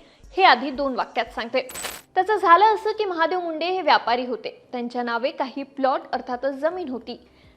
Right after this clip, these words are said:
ते प्लॉट वाल्मिक कराडला हवे होते, जे भाऊराव कराडच्या नावे करायचे होते.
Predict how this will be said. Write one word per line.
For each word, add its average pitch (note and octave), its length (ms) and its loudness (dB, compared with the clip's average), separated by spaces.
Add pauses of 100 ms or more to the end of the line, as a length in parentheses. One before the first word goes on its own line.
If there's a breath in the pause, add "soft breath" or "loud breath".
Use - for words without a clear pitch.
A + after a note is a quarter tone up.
(160 soft breath)
ते E4+ 60 -2
प्लॉट E4+ 380 6
वाल्मिक C#4+ 360 2
कराडला B3+ 500 -2
हवे B3 240 -2
होते, B3 240 -4 (280)
जे A#3+ 120 -6
भाऊराव C4 460 2
कराडच्या C4 540 0
नावे A#3+ 220 -2
करायचे A#3 400 -6
होते. A#3+ 240 -6